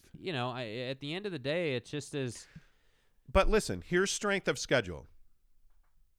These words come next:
Speaker 2: Number one, Miami. Number two, Wisconsin. Number three, Indiana. Number four, Notre Dame. Impossibly difficult schedule. Five, Purdue.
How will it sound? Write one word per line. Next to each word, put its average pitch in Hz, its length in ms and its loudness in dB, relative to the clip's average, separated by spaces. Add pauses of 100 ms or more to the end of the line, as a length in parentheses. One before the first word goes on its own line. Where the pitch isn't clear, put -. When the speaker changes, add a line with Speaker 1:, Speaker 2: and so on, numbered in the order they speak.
(100)
Speaker 2:
Number 185 320 4
one, 165 400 4
Miami. 135 680 4 (1000)
Number 160 300 4
two, 214 240 2
Wisconsin. 143 760 2 (380)
Number 147 300 4
three, 190 320 2
Indiana. 139 560 2 (260)
Number 143 280 4
four, 190 520 8
Notre 151 300 4
Dame. 127 320 2 (1300)
Impossibly 123 600 4
difficult 87 360 -6
schedule. - 340 -14 (1400)
Five, 220 360 10
Purdue. 139 540 4